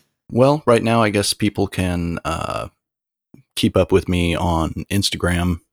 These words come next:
Uh, it's Arthur L Culliffer on Instagram. I do have an, uh, a website, uh, arthur culliffer dot com,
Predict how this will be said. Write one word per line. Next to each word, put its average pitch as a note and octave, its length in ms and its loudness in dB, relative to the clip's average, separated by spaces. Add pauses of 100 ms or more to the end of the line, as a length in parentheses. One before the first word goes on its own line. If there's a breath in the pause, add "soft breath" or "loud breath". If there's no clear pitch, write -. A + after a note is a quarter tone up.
(100)
Uh, - 320 -6
it's - 100 -10
Arthur - 300 -4
L - 100 -8
Culliffer F2+ 440 -6
on F2+ 100 -8
Instagram. F2+ 640 -8
I F2 100 -10
do - 180 -12
have F2+ 500 -10
an, F2+ 500 -10
uh, - 300 -10 (680 loud breath)
a F#2+ 80 4
website, G#2+ 720 4
uh, - 240 -2
arthur - 260 -4
culliffer - 400 -6
dot - 260 -4
com, A#2+ 460 2